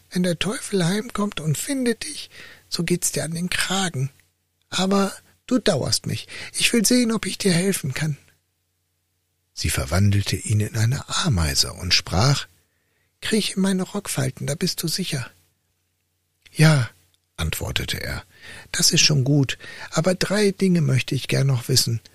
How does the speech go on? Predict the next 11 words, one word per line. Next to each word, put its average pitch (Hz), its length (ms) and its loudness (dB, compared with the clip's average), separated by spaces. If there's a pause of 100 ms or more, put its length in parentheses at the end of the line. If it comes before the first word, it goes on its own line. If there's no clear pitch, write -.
(440)
Warum 113 360 2
ein 101 220 -2
Brunnen, 196 580 2
aus 135 280 0
dem 123 240 -2
sonst 104 440 -4
Wein 113 340 2
quoll, 165 340 4
trocken - 420 -2
geworden 190 400 0
ist, - 340 -4